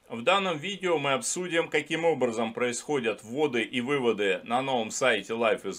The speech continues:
Good. Мы поговорим о тех цифрах, которые появились у многих владельцев кабинетов на счете В С Т.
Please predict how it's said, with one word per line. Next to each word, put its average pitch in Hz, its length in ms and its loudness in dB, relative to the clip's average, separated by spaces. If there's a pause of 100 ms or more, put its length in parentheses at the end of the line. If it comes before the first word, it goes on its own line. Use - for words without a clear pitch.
Good. - 240 -8 (540)
Мы 180 160 -2
поговорим 147 840 2
о 117 220 4
тех 147 340 0
цифрах, 135 680 0 (180)
которые 120 480 0
появились 131 760 -2
у 135 100 -4
многих 127 640 -2
владельцев 120 760 -2
кабинетов 113 720 -4
на 110 480 0
счете 117 480 -2
В 95 100 -4
С 120 360 2
Т. 117 360 -2